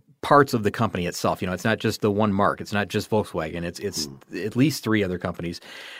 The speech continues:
Speaker 1: um, that, that are being, um, forced, I guess. I,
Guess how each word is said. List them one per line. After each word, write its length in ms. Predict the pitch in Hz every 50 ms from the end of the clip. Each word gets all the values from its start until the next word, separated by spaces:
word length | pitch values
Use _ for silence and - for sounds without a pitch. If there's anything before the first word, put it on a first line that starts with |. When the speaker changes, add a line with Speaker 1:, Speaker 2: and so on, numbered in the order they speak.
| - -
Speaker 1:
um, 280 | - 110 104 101 101 104
that, 220 | 107 110 113 117
that 160 | 117 117 113
are 180 | 110 113 107 104
being, 500 | 95 98 117 110 110 107 107 107 104 98 - _ - _ _ _ - -
um, 520 | 101 95 92 95 92 92 90 90 90 85 - _ _ _ _ _ _ _ -
forced, 500 | - - - - 170 175 190 185 - -
I 80 | 170
guess. 240 | 175 165 185 190 -
I, 80 | 151